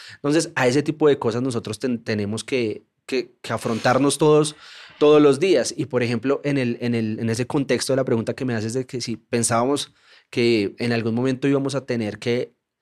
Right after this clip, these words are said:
que hablar de política, no, no lo pensábamos, pero fue... Eh, fue básicamente la ruta que nos trazó Colombia,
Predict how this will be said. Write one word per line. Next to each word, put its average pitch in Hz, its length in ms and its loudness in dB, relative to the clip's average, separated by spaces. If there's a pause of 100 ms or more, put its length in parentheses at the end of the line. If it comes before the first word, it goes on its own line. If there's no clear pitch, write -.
(320)
que 135 120 -2
hablar 131 260 4
de 131 80 2
política, 127 680 -2 (100)
no, 147 360 2
no 170 100 0
lo 175 160 -2
pensábamos, 156 460 -6
pero 120 240 -2
fue... 113 480 -2 (520)
Eh, 104 680 -4 (380)
fue 117 140 -6
básicamente 123 720 -2
la 139 140 0
ruta 135 360 -2
que 160 120 -2
nos 143 180 -2
trazó 113 320 -2
Colombia, 135 540 0